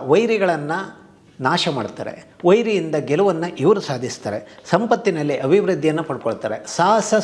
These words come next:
ಶೌರ್ಯ ಇವುಗಳಿಂದ ಅಭಿವೃದ್ಧಿಯನ್ನು ಹೊಂದಿರ್ತಾರೆ. ಸಂತೋಷ, ಸುಖ, ಸಂತೋಷ ಇವರಲ್ಲಿ ಚೆನ್ನಾಗಿರುತ್ತೆ. ಆದರೆ ಸಂಸಾರ ಸುಖ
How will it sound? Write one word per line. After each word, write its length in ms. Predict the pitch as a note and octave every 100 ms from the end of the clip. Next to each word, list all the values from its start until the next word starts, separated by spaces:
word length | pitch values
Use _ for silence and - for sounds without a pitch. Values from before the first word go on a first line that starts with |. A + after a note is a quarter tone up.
| -
ಶೌರ್ಯ 400 | F3+ F#3 F3+ G3+
ಇವುಗಳಿಂದ 520 | D#3+ D3+ F#3 E3+ D3+ E3+
ಅಭಿವೃದ್ಧಿಯನ್ನು 1000 | C3+ C3+ F3+ E3 D3 C#3 C#3 C#3 F#3+ -
ಹೊಂದಿರ್ತಾರೆ. 680 | C#3 C#3 A2+ A#2 G2+ - - - - - _ -
ಸಂತೋಷ, 640 | - G#3 A3 A3 G#3+ A3+ A3+ -
ಸುಖ, 160 | F3+
ಸಂತೋಷ 500 | G#3 G#3 F#3 F#3 F3+
ಇವರಲ್ಲಿ 580 | F3 D3 C#3+ C3 F#3 - - -
ಚೆನ್ನಾಗಿರುತ್ತೆ. 840 | - D3 C#3 A#2+ F#2+ - - - _ -
ಆದರೆ 680 | C#3 E3+ C3+ C3 - - -
ಸಂಸಾರ 580 | - F#3 - G3+ G#3 G#3
ಸುಖ 240 | - D#3